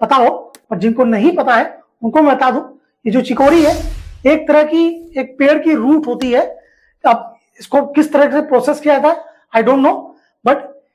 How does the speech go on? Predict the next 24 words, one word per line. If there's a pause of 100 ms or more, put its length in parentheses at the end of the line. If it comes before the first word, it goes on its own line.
(280)
ये
पानी
में
आसानी
से
dissolve
नहीं
होती
है, (440)
इसलिए
आपने
देखा
होगा (560)
कि
जब
भी
आप
filter
coffee
machine
में, (440)
आ,
coffee
डालने,